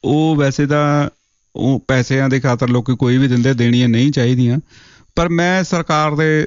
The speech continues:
ਨਾਲ ਬਿਲਕੁਲ ਸਹਿਮਤ ਹਾਂ ਕਿ ਇਹ ਜਿਹੜਾ ਸਕੰਜਾ ਆ ਇਹ ਕੱਸਣਾ ਚਾਹੀਦਾ ਹੈ ਤੇ ਇਹਦੇ ਤੇ ਨੱਥ ਪਾਉਣੀ ਚਾਹੀਦੀ ਆ ਕਿ ਫੇਕ ਗੇ ਬਣ ਕੇ ਕਹਿੰਦੇ ਵੀ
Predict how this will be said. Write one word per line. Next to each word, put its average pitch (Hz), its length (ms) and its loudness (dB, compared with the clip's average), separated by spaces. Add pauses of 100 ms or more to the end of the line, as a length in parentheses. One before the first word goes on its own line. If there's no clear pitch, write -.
ਨਾਲ 131 300 2
ਬਿਲਕੁਲ 127 400 -2
ਸਹਿਮਤ 135 380 0
ਹਾਂ 143 120 0
ਕਿ 147 260 0 (340)
ਇਹ 143 200 0
ਜਿਹੜਾ 147 240 0
ਸਕੰਜਾ 120 760 0
ਆ 117 40 0 (440)
ਇਹ 127 100 -8
ਕੱਸਣਾ 127 380 0
ਚਾਹੀਦਾ 147 320 0
ਹੈ 160 200 0 (300)
ਤੇ - 220 -4
ਇਹਦੇ 143 280 0
ਤੇ 139 320 0 (260)
ਨੱਥ 120 300 0
ਪਾਉਣੀ 113 340 0
ਚਾਹੀਦੀ 135 380 2
ਆ 147 100 0 (760)
ਕਿ 147 140 0
ਫੇਕ 160 540 0
ਗੇ 147 300 0
ਬਣ 131 260 -2
ਕੇ 131 220 -2
ਕਹਿੰਦੇ 131 320 0
ਵੀ 123 320 0